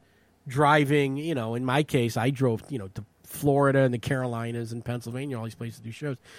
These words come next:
Corey really didn't live that life like I did. Um, but certainly in the early days, he was considered. And look, anybody who knows comedy knows that Corey's great. I mean, we talked to Dave Landau. You talk to these guys that are around now that people think are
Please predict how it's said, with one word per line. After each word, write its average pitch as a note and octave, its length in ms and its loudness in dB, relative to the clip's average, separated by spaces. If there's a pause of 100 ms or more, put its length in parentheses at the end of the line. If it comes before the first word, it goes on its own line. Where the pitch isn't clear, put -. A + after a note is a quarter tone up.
(120)
Corey A3 220 6
really G3 260 8
didn't C3+ 420 2
live C#3 560 6
that D#3 300 6
life A#2+ 540 2
like A2+ 260 0
I G2 200 -2
did. G2 360 -6 (500)
Um, D3+ 340 6
but D3 260 2
certainly E4+ 240 8
in C4 80 8
the A3+ 80 10
early D#4+ 260 10
days, G#3+ 280 4
he D4+ 200 8
was A#3+ 440 4
considered. F3 680 4 (960)
And C#4 280 4
look, G3 140 4
anybody C4 380 6
who G3+ 120 6
knows G3 200 6
comedy G3 440 6
knows D#3 240 6
that D3 120 2
Corey's B2 260 0
great. - 180 -2
I - 20 0
mean, D#3+ 160 4 (260)
we G3 120 4
talked A3+ 240 6
to G#3 80 4
Dave F#3+ 320 6
Landau. F#3 460 4
You B2 140 -4
talk E3+ 280 6
to F3+ 80 4
these E3 200 4
guys D#3+ 360 6
that D#3 160 2
are D#3 60 4
around D#3 360 6
now D#3 280 4
that C#3+ 180 0
people C#3+ 280 2
think C#3 280 0
are C3+ 160 2